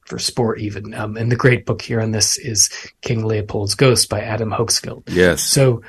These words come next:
Speaker 1: it was a, you know, it goes down in the, the pantheon of human atrocities as one of, um, one of the deadliest and cruelest eras. Um, and in fact,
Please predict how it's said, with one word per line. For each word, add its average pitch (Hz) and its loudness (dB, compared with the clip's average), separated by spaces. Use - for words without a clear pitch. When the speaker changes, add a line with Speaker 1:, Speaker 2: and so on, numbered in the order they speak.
Speaker 1:
it 175 0
was 135 6
a, 123 4
you 147 2
know, 147 0
it 180 -2
goes 190 10
down 156 8
in 135 4
the, 139 -2
the 127 -2
pantheon 135 2
of 113 -4
human 127 0
atrocities 110 -2
as 101 -4
one 117 0
of, 104 -4
um, 107 -8
one 117 -2
of 107 -4
the 110 -4
deadliest 113 0
and 107 -8
cruelest 110 0
eras. 123 2
Um, 113 -4
and 131 2
in 135 4
fact, 120 0